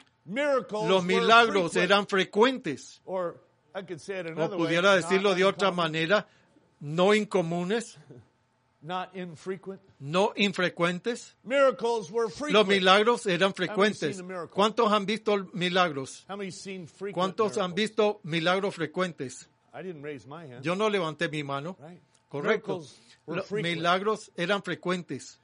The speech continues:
Speaker 1: In fact,
Speaker 2: De hecho,
Speaker 1: those churches
Speaker 2: esas
Speaker 1: were never,
Speaker 2: iglesias
Speaker 1: somebody say
Speaker 2: nunca,
Speaker 1: never,
Speaker 2: al-, alguien diga nunca,
Speaker 1: never without a
Speaker 2: nunca
Speaker 1: miraculous manifestation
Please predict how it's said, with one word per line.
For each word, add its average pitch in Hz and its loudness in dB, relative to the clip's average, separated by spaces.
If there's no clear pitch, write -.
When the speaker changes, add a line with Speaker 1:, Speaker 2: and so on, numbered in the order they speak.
Speaker 1:
In 226 -4
fact, 269 -2
Speaker 2:
De 208 10
hecho, 247 4
Speaker 1:
those 160 0
churches 226 -8
Speaker 2:
esas 196 4
Speaker 1:
were 180 -2
never, 175 -4
Speaker 2:
iglesias 202 4
Speaker 1:
somebody 160 -8
say 175 -4
Speaker 2:
nunca, 165 4
Speaker 1:
never, 139 -10
Speaker 2:
al-, 175 2
alguien 190 4
diga 196 2
nunca, 226 2
Speaker 1:
never 160 -2
without 165 -4
a - 4
Speaker 2:
nunca 247 4
Speaker 1:
miraculous 160 -6
manifestation 156 -12